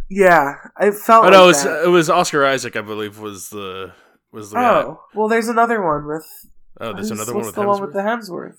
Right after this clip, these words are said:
Speaker 2: Oh, well, I don't know. Uh, there's, there's
Speaker 1: Wait.
Speaker 2: multiple drug trafficking in the jungle. It was Hemsworth also in
Speaker 1: No,
Speaker 2: that one?
Speaker 1: it,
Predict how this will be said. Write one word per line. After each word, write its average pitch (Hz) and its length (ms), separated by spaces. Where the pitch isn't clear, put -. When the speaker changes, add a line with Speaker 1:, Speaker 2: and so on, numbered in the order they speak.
Speaker 2:
Oh, - 320
well, 87 120
I 110 60
don't 92 180
know. 92 200
Uh, 101 120
there's, 107 240
there's 107 320
Speaker 1:
Wait. - 80
Speaker 2:
multiple 113 460
drug 127 220
trafficking 123 720
in 117 180
the 110 60
jungle. 123 320
It - 60
was 127 160
Hemsworth 156 320
also 139 320
in 202 80
Speaker 1:
No, 220 400
Speaker 2:
that 170 80
one? 214 100
Speaker 1:
it, - 60